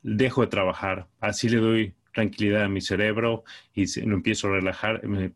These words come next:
me empiezo a preparar para dormir. Y una hora antes, apago todos los aparatos electrónicos, televisión, celular, am,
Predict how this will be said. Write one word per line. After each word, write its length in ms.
me 100
empiezo 360
a 80
preparar 440
para 160
dormir. 380
Y 160
una 320
hora 220
antes, 560
apago 420
todos 180
los 360
aparatos 420
electrónicos, 680
televisión, 880
celular, 760
am, 320